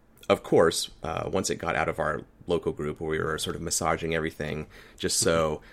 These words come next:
Speaker 1: just the way we like it, uh, it ran into the problem that all those kind of games have, where you roll the critical hit on the dragon, and then you roll t-, double ones on your damage die, and, and it's a huge bummer, and everybody hates that, and I know that.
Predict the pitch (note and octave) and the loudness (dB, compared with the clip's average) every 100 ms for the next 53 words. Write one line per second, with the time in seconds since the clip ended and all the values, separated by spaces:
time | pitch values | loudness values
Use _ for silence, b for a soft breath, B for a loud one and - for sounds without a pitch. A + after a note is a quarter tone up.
0 | B G2 - F#2+ E2 D#2+ F2+ B2+ F2 D#2+ | B -4 0 2 2 2 2 2 2 -2
1 | - b b b b F2+ D#2+ D2+ - - | -4 b b b b -6 -6 -6 -2 2
2 | G2 F#2 F2 D#2+ - D2+ D2 - E2 D#2 | 4 4 4 -2 0 -2 -2 -2 -2 0
3 | D#2+ - - - D#2+ D2 A#1+ C2 - B1 | -2 -4 -10 -4 -2 -2 -4 -4 -4 -4
4 | - - - - B B B B D#2+ D2 | -4 -4 -4 -6 B B B B -6 -4
5 | C#2+ - _ - - F#2 E2+ - - D#2+ | -6 -10 _ -8 4 6 6 4 0 0
6 | F2 D#2+ E2+ F#2+ G2+ G2 F#2+ D#2 D#2+ D#2 | 0 0 2 6 6 6 4 0 -2 -2
7 | D#2 D#2 - F2 E2+ E2+ - F2 F2 E2+ | -4 -4 -2 4 4 4 0 4 6 4
8 | D#2+ E2 D#2+ E2 D#2+ E2 D#2+ D2+ C2+ C#2+ | 2 0 0 0 0 0 0 -4 -4 -2
9 | G#2 C#2+ - - B1 F#2 - - - - | -2 -2 -4 -4 -4 -4 -4 -4 -2 2
10 | A#2 A#2 G#2 F#2+ F2 F2 E2+ E2+ F2+ F2 | 4 4 6 6 8 6 4 2 0 0
11 | D#2 - C#2+ D2 C#2+ D#2 G#2+ D#2 - C#2+ | -2 -4 -4 -2 -2 2 2 2 0 0
12 | D#2 | 0